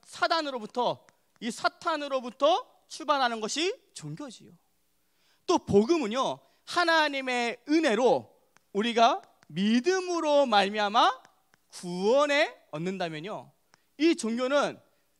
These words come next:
믿음이 아니라 어떤 행위를 말하죠. 행위로서, 또 노력으로서 구원을 얻는다고 착각하고 있어요. 구원을 얻는 것이 아니라 이 행위와 노력으로, 선행으로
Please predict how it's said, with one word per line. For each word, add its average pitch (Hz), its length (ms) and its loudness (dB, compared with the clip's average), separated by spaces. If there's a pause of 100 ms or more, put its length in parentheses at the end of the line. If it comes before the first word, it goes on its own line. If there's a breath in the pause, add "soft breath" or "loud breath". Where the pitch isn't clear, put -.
(140)
믿음이 285 540 -2
아니라 208 320 2
어떤 180 300 -2
행위를 392 440 -2
말하죠. 165 400 -6 (720)
행위로서, 311 920 0 (120)
또 247 120 -8
노력으로서 277 1080 -2 (340)
구원을 269 640 -2 (120)
얻는다고 208 1040 -2 (140)
착각하고 254 460 -10
있어요. - 280 -20 (760)
구원을 330 440 0
얻는 226 320 0
것이 294 200 -6
아니라 175 480 0 (300 soft breath)
이 254 140 0
행위와 294 720 0
노력으로, 220 480 -4
선행으로 247 800 0